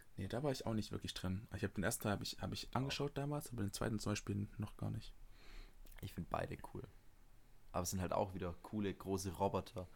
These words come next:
Speaker 2: Irgendwie komisch, dass ich Power Rangers nicht versch-, äh, nicht gemocht hab, aber
Speaker 1: Ja, dafür
Speaker 2: das
Speaker 1: Pacific
Speaker 2: war so
Speaker 1: Rim.
Speaker 2: das Cobra elf, das Cobra elf der Kinderserien. Überall Explosionen, komplett übertrieben
Speaker 1: <laughs>
Speaker 2: und,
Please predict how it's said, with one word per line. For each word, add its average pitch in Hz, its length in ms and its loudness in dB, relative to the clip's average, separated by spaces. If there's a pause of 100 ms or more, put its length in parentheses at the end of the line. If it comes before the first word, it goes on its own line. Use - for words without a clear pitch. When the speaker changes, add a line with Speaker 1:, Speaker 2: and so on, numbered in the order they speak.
(240)
Speaker 2:
Irgendwie 123 320 2
komisch, 120 400 2
dass - 180 2
ich 120 100 -4
Power 107 240 6
Rangers 110 340 0
nicht 107 140 -4
versch-, - 260 -4
äh, 92 180 4
nicht 98 180 -2
gemocht 95 380 0
hab, 92 100 -2
aber 85 280 2 (120)
Speaker 1:
Ja, 110 80 0
dafür - 200 0
Speaker 2:
das - 20 -2 (100)
Speaker 1:
Pacific 98 140 4
Speaker 2:
war 95 100 8
so 104 80 8
Speaker 1:
Rim. 104 100 8
Speaker 2:
das 107 180 2 (100)
Cobra 98 400 6
elf, 110 280 4 (380)
das - 140 0
Cobra - 380 4
elf 104 260 2
der 98 100 2
Kinderserien. 92 800 0
Überall 95 340 0
Explosionen, 101 720 2
komplett 101 340 2
übertrieben 98 720 -2 (180)
Speaker 1:
<laughs> - 180 -6
Speaker 2:
und, - 360 0